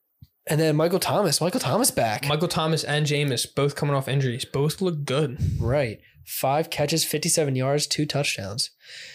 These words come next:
Speaker 1: Jarvis Landry had a good game, too.
Speaker 2: Jarvis
Speaker 1: I
Speaker 2: Landry
Speaker 1: think he
Speaker 2: had,
Speaker 1: went,
Speaker 2: like,
Speaker 1: like, seven for one ten.
Speaker 2: something like that, yeah.
Speaker 1: Uh, he had a very good game,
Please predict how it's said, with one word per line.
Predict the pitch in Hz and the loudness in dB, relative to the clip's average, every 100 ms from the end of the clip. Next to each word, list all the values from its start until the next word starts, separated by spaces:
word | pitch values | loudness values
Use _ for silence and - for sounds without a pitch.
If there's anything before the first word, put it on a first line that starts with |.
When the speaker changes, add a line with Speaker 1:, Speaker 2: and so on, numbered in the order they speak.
| - - _ - | -20 -20 _ 0
Speaker 1:
Jarvis | 143 175 - | 2 4 2
Landry | 135 214 170 | 2 2 4
had | 135 123 | 2 2
a | |
good | 117 107 | -2 -2
game, | 104 104 | -2 -2
too. | - | 0
Speaker 2:
Jarvis | 170 151 | 2 2
Speaker 1:
I | |
Speaker 2:
Landry | 151 147 | 0 2
Speaker 1:
think | 151 | 2
he | |
Speaker 2:
had, | 156 | 4
Speaker 1:
went, | 156 135 | 2 2
Speaker 2:
like, | 131 | 2
Speaker 1:
like, | - | 2
seven | 139 143 | 2 2
for | 143 135 | 2 2
one | 139 | 2
ten. | 139 135 160 185 - | 2 2 0 -2 -6
Speaker 2:
something | - 143 | -4 0
like | 156 139 | 0 -2
that, | 131 | -4
yeah. | 151 165 - - - - - | -4 -6 -8 -8 -8 -10 -4
Speaker 1:
Uh, | 135 127 120 | 0 0 0
he | 107 | 0
had | 156 | -2
a | 165 | -2
very | 101 104 | -2 -4
good | 101 | -6
game, | 104 98 | -6 -8